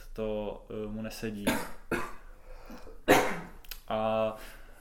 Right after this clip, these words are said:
no takhle, já jsem upřímně překvapený, že to oznámili už teď, prostě v létě,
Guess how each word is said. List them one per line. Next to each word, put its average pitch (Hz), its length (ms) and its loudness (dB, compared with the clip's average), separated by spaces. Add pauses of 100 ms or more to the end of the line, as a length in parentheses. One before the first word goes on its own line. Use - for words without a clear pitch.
(220)
no 175 80 6
takhle, 147 300 12
já 143 180 12
jsem 202 120 6
upřímně 180 540 4
překvapený, 147 520 6
že 147 120 4
to 160 140 4
oznámili 139 840 8 (140)
už 151 160 2
teď, 123 300 6
prostě 120 340 2
v 127 40 6
létě, 113 340 8